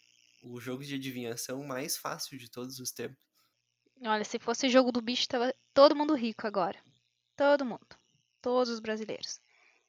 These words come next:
Speaker 2: Mas, olha só, que coisa, né? Tiram informações diretamente do cu e acham que é verdade. O pior de tudo, eu acho que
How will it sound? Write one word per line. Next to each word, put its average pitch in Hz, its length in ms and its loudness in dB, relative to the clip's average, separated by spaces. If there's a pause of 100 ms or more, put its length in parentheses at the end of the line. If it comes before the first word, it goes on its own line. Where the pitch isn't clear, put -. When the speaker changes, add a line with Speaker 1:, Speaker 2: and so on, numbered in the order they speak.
(840)
Speaker 2:
Mas, 220 580 -6 (1000)
olha 254 280 6
só, 185 260 2 (400)
que 294 160 -4
coisa, 240 580 8
né? 180 180 -12 (300)
Tiram 269 420 0
informações 240 640 0
diretamente 233 540 0
do 285 120 8 (400)
cu - 120 0 (1500)
e 339 300 2 (160)
acham 277 340 2
que 330 140 0
é 302 100 6
verdade. 349 640 2 (540)
O 277 80 -6
pior 311 360 8
de 349 140 4
tudo, 208 440 0 (800)
eu 233 140 4
acho 226 300 6
que 240 540 -6